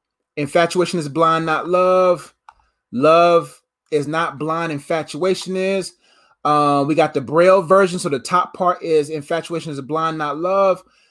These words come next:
Uh, so it's basically a play on words of being blind. Of course, unplugged shirts. Uh, I'm worth the wait for the ladies, and I'm gonna, I guess I got some men shirts too. Some guys was asking that too. So we got shirts, uh, with I'm worth the wait.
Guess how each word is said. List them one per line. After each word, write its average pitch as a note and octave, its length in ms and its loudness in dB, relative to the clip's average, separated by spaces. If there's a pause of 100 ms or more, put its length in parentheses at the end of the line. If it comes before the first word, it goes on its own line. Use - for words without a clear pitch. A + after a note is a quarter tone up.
(420)
Uh, C#3 160 4
so D3+ 140 -2
it's D3 100 0
basically D#3+ 340 0
a - 20 -2
play F3 200 -2
on D#3 140 0
words D#3 280 2
of C#3 80 -12
being C#3+ 180 -4
blind. D#3 260 -2
Of D3+ 80 -16
course, D3+ 300 -4
unplugged F#3 480 0
shirts. G3+ 560 -2 (680)
Uh, D3+ 640 0 (180)
I'm E3 200 2
worth E3 220 2
the D3+ 100 -2
wait F3 340 0
for F3 100 -4
the D3 80 0
ladies, F3 380 0
and D#3 80 -4
I'm C#3+ 140 -4
gonna, E3 200 -2
I C#3 80 -10
guess F3 260 -4
I D#3 80 -6
got D#3+ 160 -4
some C#3+ 200 -6
men E3+ 280 -4
shirts C#3+ 400 -6
too. E3 320 0 (420)
Some C#3 200 -6
guys D3+ 260 0
was B2 80 -10
asking D3 320 -4
that D3 140 -6
too. E3 140 0
So C#3+ 140 -4
we C#3+ 60 -6
got D3+ 160 0
shirts, F3 260 -6 (160)
uh, C3+ 200 0
with C3+ 160 -2
I'm D#3+ 200 -2
worth D#3+ 220 2
the D3 100 -2
wait. F3+ 320 0